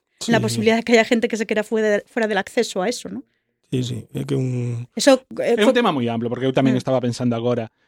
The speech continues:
Speaker 3: que a quen beneficia exactamente. Eh, po-, falamos de se-, estamos agora mesmo,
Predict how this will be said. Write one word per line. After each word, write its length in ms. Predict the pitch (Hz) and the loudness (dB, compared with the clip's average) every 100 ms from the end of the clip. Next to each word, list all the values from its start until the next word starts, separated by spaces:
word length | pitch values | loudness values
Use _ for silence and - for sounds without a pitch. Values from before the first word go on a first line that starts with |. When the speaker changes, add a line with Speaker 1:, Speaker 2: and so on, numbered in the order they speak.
| _ - | _ -10
Speaker 3:
que 160 | 165 - | -10 -6
a 80 | 131 | -4
quen 240 | - 156 | 0 2
beneficia 560 | 156 151 139 151 131 135 | 2 0 -2 -4 -6 -8
exactamente. 480 | - 131 131 135 151 | -8 -8 -6 -6 -8
Eh, 80 | - | -12
po-, 160 | - - _ - | -18 -18 _ -2
falamos 420 | 160 170 185 170 | 2 4 4 2
de 80 | 175 | 0
se-, 100 | - - | -4 -10
estamos 400 | - 190 202 190 | -6 -2 -2 -2
agora 240 | 180 185 | -2 -2
mesmo, 400 | 185 190 170 165 | -4 -6 -8 -12